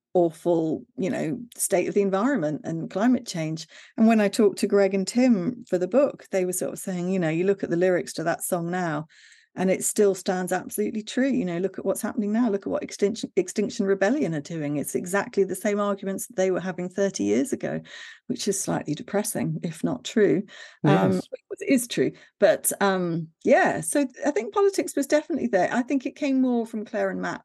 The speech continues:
Speaker 1: necess-, than most of the bands, some of the bands, obviously. And I think, obviously, as the bands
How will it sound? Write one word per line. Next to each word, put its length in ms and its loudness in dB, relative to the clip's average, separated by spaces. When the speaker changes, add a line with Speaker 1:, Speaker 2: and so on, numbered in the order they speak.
Speaker 1:
necess-, 340 -8
than 240 4
most 280 2
of 80 0
the 80 -4
bands, 420 0
some 140 4
of 80 2
the 60 -4
bands, 300 -2
obviously. 540 -2
And 120 4
I 80 4
think, 220 0
obviously, 320 0
as 80 -2
the 80 -4
bands 500 -2